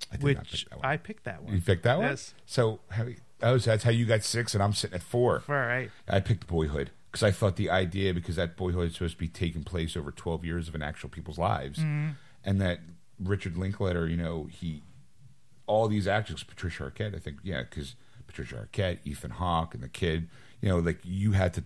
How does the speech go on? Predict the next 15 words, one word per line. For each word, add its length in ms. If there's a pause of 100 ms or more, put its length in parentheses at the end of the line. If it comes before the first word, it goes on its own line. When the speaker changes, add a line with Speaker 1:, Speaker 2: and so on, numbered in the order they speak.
Speaker 1:
make 240
time 420
to 180
schedule 380
that 180
in 40
the 80
course 300
of 80
a 60
life 340
for 80
twelve 280
Speaker 2:
Mm-hmm. 100
Speaker 1:
years. 320